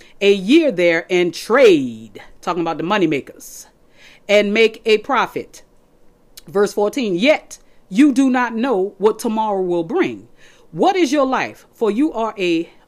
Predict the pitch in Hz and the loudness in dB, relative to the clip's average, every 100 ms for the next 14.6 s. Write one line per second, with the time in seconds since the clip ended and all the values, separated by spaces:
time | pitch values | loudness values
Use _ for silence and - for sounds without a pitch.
0 | - 220 233 226 202 180 170 202 339 - | -4 -2 -2 -4 -4 -4 -2 0 0 -2
1 | - - 185 214 226 - 254 160 151 - | -10 -14 -4 -2 -2 -4 -2 0 -2 -4
2 | 185 175 170 214 254 240 170 151 160 165 | -4 -2 0 -2 -4 -4 -4 -4 -6 -6
3 | 160 175 175 175 175 139 - 127 139 156 | -2 0 0 0 -2 -4 -8 -12 -4 -4
4 | - 254 247 156 117 - - - - 233 | -4 -6 -4 -8 -8 -16 -20 -14 -2 -2
5 | 233 349 330 247 262 240 233 202 269 226 | -2 -2 0 2 2 0 -2 -4 0 0
6 | 226 220 214 208 208 190 311 277 202 185 | 0 -4 -2 0 -2 -2 0 0 -2 -6
7 | _ _ _ 160 220 269 208 190 262 185 | _ _ _ -6 -2 0 0 0 0 0
8 | 175 170 180 180 185 190 175 170 202 190 | 0 -2 -4 -2 -4 -2 -2 -2 -4 -2
9 | 240 - - - 180 302 320 311 269 233 | -2 -2 -14 -8 -2 -2 0 -2 0 0
10 | 254 247 208 262 226 190 240 - _ _ | -2 -4 -4 -2 -2 -2 -2 -2 _ _
11 | _ _ - 208 190 175 165 - - - | _ _ -4 -2 -2 -4 -8 -16 -20 -18
12 | - 226 208 - 349 202 123 - 208 330 | -2 0 0 6 6 4 -4 -10 -2 -2
13 | 807 180 247 453 587 494 440 320 330 262 | -2 0 2 2 -2 -2 -4 0 0 0
14 | 233 220 214 247 247 311 | -2 -2 0 0 0 -2